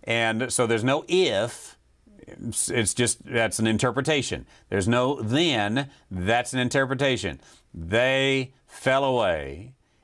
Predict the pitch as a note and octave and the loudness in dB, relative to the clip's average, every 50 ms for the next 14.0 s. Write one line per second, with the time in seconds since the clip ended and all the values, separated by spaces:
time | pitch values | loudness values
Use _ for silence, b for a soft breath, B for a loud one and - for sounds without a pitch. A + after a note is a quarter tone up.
0 | _ _ - A2 A2+ A2+ A#2 A#2+ A#2+ - D3 C#3 C#3 - - - F3+ F3 D#3+ C3+ | _ _ -4 -2 0 0 0 0 0 0 -2 -2 -2 -4 -4 0 0 0 2 0
1 | - B2+ G#2 F2+ F#2+ G2 A2+ - - A2 G2+ G#2 G#2+ A2 A2+ B2 C3+ D3+ D#3+ D#3+ | -2 -4 -2 0 0 -2 -2 -2 -2 -2 0 0 0 2 2 2 2 2 2 0
2 | D#3+ C#3 C3+ D3 C#3+ C3 A2 G2+ F#2 F2+ F2+ F#2+ A2 A#2 - b b b b b | 0 0 0 0 0 2 0 0 0 0 -2 -2 -4 -6 -8 b b b b b
3 | - - C3 A#2 A#2 A2+ A2 - D#3 C#3+ B2+ A2 G2+ F2+ E2+ E2+ G2 - - - | -2 0 2 2 2 0 0 0 -2 -2 0 0 0 0 0 0 -4 -6 -8 -10
4 | - b b b b - - - B2+ A#2 G#2 - - A2 G#2+ G#2 A2 A#2 A2 G#2 | -10 b b b b -4 -2 0 0 0 0 0 2 4 4 4 4 2 0 -2
5 | F#2+ F#2 G2+ C#3+ E3 D#3+ C#3+ A2+ G2 F2+ F2 F2 G2 A2 - b b b b b | -2 -2 -2 -2 0 0 0 0 0 0 0 -2 -2 -6 -8 b b b b b
6 | - - - D#3 E3+ F#3 F3 - F#3 E3 - E3+ D#3+ D#3 D#3+ D#3+ E3 - E3 D#3+ | -8 -2 2 2 4 4 2 0 -2 0 0 2 2 2 2 0 -2 -2 -4 -4
7 | D3 D#3 D3+ C#3 - - B2 A2+ G#2 G2 F#2 F2+ F2+ F2+ F#2 F#2 - - b b | -4 -4 -4 -2 -2 0 2 2 4 4 4 2 2 0 0 -2 -4 -10 b b
8 | b b - F2+ E2+ - - - B2+ B2+ C#3 D#3 E3 D3 C3 A2+ G2+ F#2 F2 E2+ | b b -4 -2 0 0 0 0 0 0 0 0 -2 -2 0 2 2 4 4 2
9 | E2 D#2 D#2 D#2+ E2+ E2+ b b b b b - G2+ F#2 F2+ E2 - - C#3 D#3 | 2 2 0 -2 -4 -8 b b b b b -6 -4 -4 -4 -4 -6 -2 0 0
10 | D#3 C3 C#3 D3 C#3+ C#3 C3+ C3+ C3+ C#3 C#3 C3+ C#3 B B B B - - - | 0 0 -2 -2 0 0 2 0 0 0 -2 -4 -6 B B B B -6 0 2
11 | B2+ G#2+ G2 F#2+ G2 - - A2+ A#2+ B2+ C3+ C3+ C3+ C3+ C3 B2+ C3+ C3+ - - | 2 4 4 2 0 0 -2 0 0 0 0 0 0 0 2 2 0 -2 -2 -4
12 | - - - - A#2 G#2+ G2+ F2 D2+ C#2+ C2+ B1 A#1+ B1 A#1+ - B B B B | -2 -2 0 0 0 0 0 0 -2 -4 -6 -6 -8 -10 -14 -14 B B B B
13 | B F#2+ F2+ F2 G2+ D3 D#3 D#3 D#3 C#3+ C3+ C3 B2 A2+ G#2 F#2 F2 E2+ - | B -4 -2 0 2 2 2 2 0 0 0 2 2 4 4 2 2 0 -4